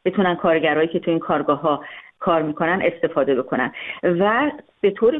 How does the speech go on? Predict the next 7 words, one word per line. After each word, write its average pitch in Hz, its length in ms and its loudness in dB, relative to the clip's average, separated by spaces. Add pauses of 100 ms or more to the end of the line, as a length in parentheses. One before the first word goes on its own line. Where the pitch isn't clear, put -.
(120)
کلی 196 560 4 (380)
کار 233 640 2 (140)
تحت 208 500 -2
کنترل 202 640 2
وزارت 165 420 0
کار 196 360 0
باشه. 147 460 -2